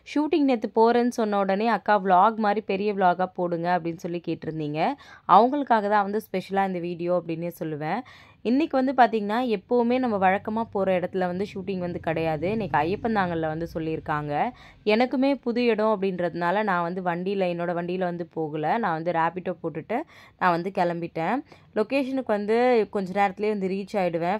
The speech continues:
ஃபங்ஷன் சீக்வன்ஸ்னு சொல்லியிருந்தாங்க. ஷூட்டிங் ஸ்பாட்ல உள்ள நுழைஞ்ச உடனே இப்படி தான் இருந்துச்சு. பார்க்கறதுக்கே ரொம்ப கலர்ஃபுல்லா, ரொம்ப அழகாவே வந்து இருந்துச்சு. ஏன்னா இன்னைக்கு வந்து ஒரு ஃபங்-, ஃபங்ஷன் சீக்வன்ஸ் தான் வந்து எடுக்கிறாங்க அப்படின்றதுனால வீடு ஃபுல்லாவே வந்து இந்த மாதிரி பூவால டெக்கரேட்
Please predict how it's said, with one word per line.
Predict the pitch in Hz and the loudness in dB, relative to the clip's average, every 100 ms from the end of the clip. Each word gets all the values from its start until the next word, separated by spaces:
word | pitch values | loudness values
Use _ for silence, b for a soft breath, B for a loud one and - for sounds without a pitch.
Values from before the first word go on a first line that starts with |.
| - | 0
ஃபங்ஷன் | 185 220 - 277 247 | 0 0 -4 -4 -4
சீக்வன்ஸ்னு | 208 196 190 202 202 | -6 -4 -4 -6 -8
சொல்லியிருந்தாங்க. | 190 170 165 165 156 156 160 247 B B B - | -6 -4 -4 -4 -6 -2 -2 -2 B B B -6
ஷூட்டிங் | - 285 320 262 | -4 -2 -2 0
ஸ்பாட்ல | 269 240 233 240 | 2 2 4 4
உள்ள | 233 233 | 4 2
நுழைஞ்ச | 233 202 208 214 | 2 2 0 0
உடனே | 208 214 | -2 -2
இப்படி | 214 196 190 | -4 -2 0
தான் | 208 196 | 0 0
இருந்துச்சு. | 175 175 196 202 | -4 -8 -8 -2
பார்க்கறதுக்கே | 185 180 190 214 190 202 202 | 0 0 -2 -6 -6 -4 -2
ரொம்ப | 180 208 233 | -2 -4 0
கலர்ஃபுல்லா, | 208 185 190 190 190 202 | 2 0 0 -2 0 0
ரொம்ப | 180 185 180 | -2 -2 0
அழகாவே | 170 175 170 185 | 0 -2 -2 -2
வந்து | 175 170 170 | -4 -4 -6
இருந்துச்சு. | 165 165 - 165 190 277 B B B | -6 -10 -8 -4 -2 -4 B B B
ஏன்னா | 196 202 | 0 2
இன்னைக்கு | 208 190 | 0 0
வந்து | 185 196 | 0 2
ஒரு | 226 214 | 2 2
ஃபங்-, | 185 196 - | 0 0 -4
ஃபங்ஷன் | 196 220 220 285 240 | -2 -2 0 -2 -2
சீக்வன்ஸ் | 226 190 190 - | -4 -4 -6 -2
தான் | 208 | -2
வந்து | 196 185 | 0 0
எடுக்கிறாங்க | 175 175 190 175 175 170 | 0 0 -2 0 -2 -2
அப்படின்றதுனால | 170 175 170 165 170 196 | -4 -2 -4 -2 -2 -2
வீடு | 190 202 190 | -2 -4 -6
ஃபுல்லாவே | 196 196 202 196 202 | -6 -2 0 2 0
வந்து | 196 185 196 277 B B - | -2 -2 -4 -6 B B -6
இந்த | 202 | -2
மாதிரி | 190 185 220 - | 2 2 2 0
பூவால | 247 240 | 0 2
டெக்கரேட் | 196 208 185 190 190 | 2 2 -2 -2 -4